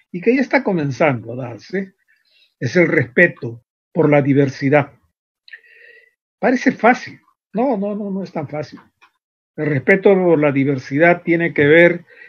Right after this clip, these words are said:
con la necesidad de médicos, de hablas, de lenguas distintas en el Perú, textos universitarios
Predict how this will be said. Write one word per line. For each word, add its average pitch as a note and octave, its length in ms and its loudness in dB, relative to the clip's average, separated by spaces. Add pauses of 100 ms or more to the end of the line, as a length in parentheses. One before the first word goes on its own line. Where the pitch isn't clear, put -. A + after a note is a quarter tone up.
(120)
con D#3+ 220 2
la D#3 100 2
necesidad D#3 840 4 (500)
de C#3 160 -2
médicos, E3+ 960 6 (800)
de D3+ 140 4
hablas, D3 640 2 (440)
de D3+ 200 -2
lenguas D3+ 460 2
distintas D3 640 -6
en C3+ 100 -4
el A#2+ 120 -6
Perú, C#3+ 320 -8 (1160)
textos - 920 2 (140)
universitarios D#3 1160 2